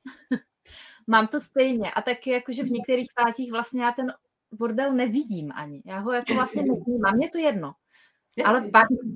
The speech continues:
Speaker 1: přijde fáze, kdy vlastně je to pro mě úplně nesnesitelné. Jakože mě to vlastně až fyzicky bolí, jako vidět ten
Speaker 2: Mhm.
Speaker 1: bordel. A vlastně
Speaker 2: Mhm.
Speaker 1: nedokážu ho vůbec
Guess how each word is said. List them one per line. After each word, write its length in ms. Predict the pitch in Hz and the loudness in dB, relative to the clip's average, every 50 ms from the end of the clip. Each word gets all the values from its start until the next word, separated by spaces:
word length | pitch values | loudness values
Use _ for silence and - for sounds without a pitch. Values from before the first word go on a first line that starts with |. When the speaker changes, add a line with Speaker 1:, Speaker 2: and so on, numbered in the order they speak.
| - - _ - | -10 -16 _ -20
Speaker 1:
přijde 340 | - - - - 254 277 | -20 -16 -6 2 2 2
fáze, 540 | 285 - 277 262 247 220 190 185 180 180 214 240 | 4 6 8 8 8 8 4 0 -4 -4 -4 -4
kdy 320 | 214 196 190 214 214 240 240 | -6 -4 -2 2 2 2 4
vlastně 480 | 233 233 226 - - 254 254 254 247 | 2 0 -2 -2 0 0 2 4 4
je 80 | 247 247 | 2 2
to 100 | 247 233 | 0 -2
pro 200 | - 269 262 269 | -4 -2 -2 0
mě 120 | 269 269 - | -2 -2 -4
úplně 280 | 233 - 277 262 277 | -4 -4 -2 -2 0
nesnesitelné. 1040 | 269 262 247 - - 269 269 262 - 233 - - 190 180 175 170 165 160 156 156 - - | 0 0 -2 -2 -2 -2 -2 -2 -6 -10 -6 -2 -2 -2 -2 -2 -4 -6 -6 -6 -6 -6
Jakože 540 | 196 196 - - 240 240 220 269 269 269 | -8 -8 -4 -4 -4 -2 -2 -2 -2 -2
mě 160 | 240 240 254 254 | -2 -2 -2 -2
to 140 | 262 311 | -2 -2
vlastně 300 | 285 269 262 262 - 262 | 0 0 -2 -2 -2 -4
až 120 | 277 269 - - | -6 -6 -6 -6
fyzicky 440 | 269 226 240 240 - - - 294 | -6 -4 -6 -6 -10 -10 -8 -4
bolí, 340 | 240 220 247 254 240 220 208 | -2 0 0 0 0 -2 -4
jako 240 | 185 170 - - 208 | -4 -6 -8 -10 -8
vidět 240 | 196 214 202 214 208 285 262 254 | -6 -4 -2 -2 -2 -2 0 0
ten 100 | 277 226 | 2 2
Speaker 2:
Mhm. 80 | 233 | 2
Speaker 1:
bordel. 420 | 220 240 240 - _ - - - - - | 2 0 -2 -2 _ -8 -6 -6 -4 -2
A 80 | - 214 | -2 -2
vlastně 300 | 214 220 - - 247 247 | -2 -4 -6 -2 0 0
Speaker 2:
Mhm. 100 | 208 202 - 302 320 - - - 208 202 190 - | 0 0 -4 -8 -12 -16 -14 -12 -10 -6 0 2
Speaker 1:
nedokážu 760 | 240 254 254 226 269 262 - 262 254 254 247 214 220 247 262 | 4 4 6 6 4 2 4 4 4 4 4 2 -2 -2 0
ho 280 | 254 262 254 - 269 | 0 0 0 -2 -2
vůbec 340 | 226 226 240 226 226 247 247 | -4 -4 -6 -2 -2 -2 0